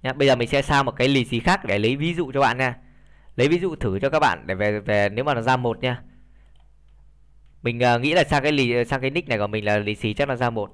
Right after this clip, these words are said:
Đây. Đây, đây nhá, mình chưa mở nhá, mình chưa mở nhá. Đây nhá, để xem nó có ra số một không nha. Ôi, nó lại ra số hai các bạn. Ờ, mình đang, mình đang để ở chế độ bung. Đấy, chắc chắn nó sẽ ra kim cương và, và, và tiền sao.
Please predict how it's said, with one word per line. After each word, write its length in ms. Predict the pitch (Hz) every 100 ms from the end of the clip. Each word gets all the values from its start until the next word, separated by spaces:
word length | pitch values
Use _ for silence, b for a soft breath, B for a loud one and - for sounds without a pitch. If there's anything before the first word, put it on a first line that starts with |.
| -
Đây. 180 | 107 104 - - - - - - - - _ - - - - - - - - - - - - - - - - -
Đây, 180 | 113 107 - - - -
đây 120 | 110
nhá, 80 | 127
mình 160 | 123
chưa 160 | 117 151
mở 240 | 131 92 107
nhá, 120 | 147
mình 120 | 139
chưa 180 | - 165
mở 280 | 147 101 98
nhá. 160 | 139 147 B B B B
Đây 100 | -
nhá, 160 | 127 135 - - -
để 80 | 101
xem 180 | 131
nó 60 | 123
có 120 | 131
ra 140 | 131 131
số 120 | 123
một 140 | 120
không 80 | 117
nha. 240 | 135 127 - - - - - -
Ôi, 120 | 156
nó 80 | 175
lại 120 | 147
ra 100 | 156
số 120 | 151
hai 220 | 160 165
các 60 | 147
bạn. 240 | 123 - - - - 143
Ờ, 140 | - 139
mình 180 | 123
đang, 180 | 123 156 -
mình 160 | 127 127
đang 160 | 156
để 100 | 135
ở 120 | 95
chế 180 | 113 151
độ 100 | 180
bung. 360 | 190 190 175 - - B B B B B B -
Đấy, 100 | 139
chắc 180 | 220 -
chắn 140 | 175
nó 60 | 196
sẽ 120 | 202
ra 100 | 180
kim 240 | - 175
cương 260 | - 175 147
và, 260 | 131 117
và, 140 | 113 113
và 60 |
tiền 180 | 113 117
sao. 280 | 123 135 131